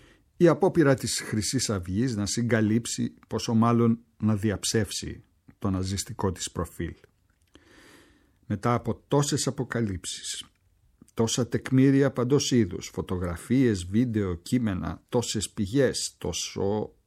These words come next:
εύκολα προσβάσιμες πηγές, η επιχειρηματολογία περί του εναντίου δεν θα έπρεπε να ακούγεται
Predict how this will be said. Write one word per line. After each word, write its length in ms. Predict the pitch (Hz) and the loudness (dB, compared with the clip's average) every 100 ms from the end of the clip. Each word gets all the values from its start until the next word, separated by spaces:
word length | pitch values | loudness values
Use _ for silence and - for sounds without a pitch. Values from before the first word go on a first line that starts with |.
| _ | _
εύκολα 480 | 131 175 - 123 117 | -2 0 0 -2 0
προσβάσιμες 760 | 120 101 180 202 - 90 85 | -2 0 2 2 0 -4 -6
πηγές, 640 | - 90 87 - - - - _ _ _ _ _ | -10 -10 -10 -12 -16 -18 -20 _ _ _ _ _
η 120 | 131 | 0
επιχειρηματολογία 1300 | 117 - 123 131 123 120 117 123 123 123 185 165 107 | 0 0 -2 2 4 2 2 2 2 2 2 4 4
περί 320 | - 95 95 | 0 -4 -4
του 140 | 92 98 | -6 -6
εναντίου 580 | 95 101 113 185 175 | -4 -4 0 4 4
δεν 120 | 139 165 | 2 0
θα 140 | - | 0
έπρεπε 360 | 104 - 98 113 | -2 -2 -4 -2
να 100 | 110 | -2
ακούγεται 540 | - 165 160 151 143 | 0 2 2 0 -4